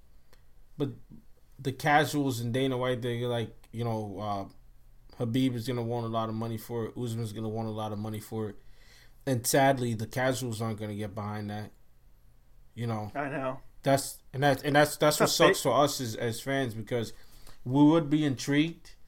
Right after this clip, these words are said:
Speaker 1: even with the size disadvantage by, um, Khabib. But, you know, to get those fights really going,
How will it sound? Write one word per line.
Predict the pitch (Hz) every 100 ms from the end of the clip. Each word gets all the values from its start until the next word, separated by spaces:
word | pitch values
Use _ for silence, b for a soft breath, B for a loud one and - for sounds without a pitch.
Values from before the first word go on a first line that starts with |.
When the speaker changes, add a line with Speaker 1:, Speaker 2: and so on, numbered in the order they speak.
| b b b
Speaker 1:
even | 151 156 156
with | 143 139
the | 127
size | - 147 143 117
disadvantage | 131 - 127 131 135 135 113 117
by, | 117 113 110
um, | 110 110 107
Khabib. | 107 127 135
But, | 113 113 - - - - b b b b b b -
you | 147
know, | 151
to | 143 139
get | 165 165
those | 165 156
fights | 165 160 -
really | 135 151 135
going, | 113 147 147 120 110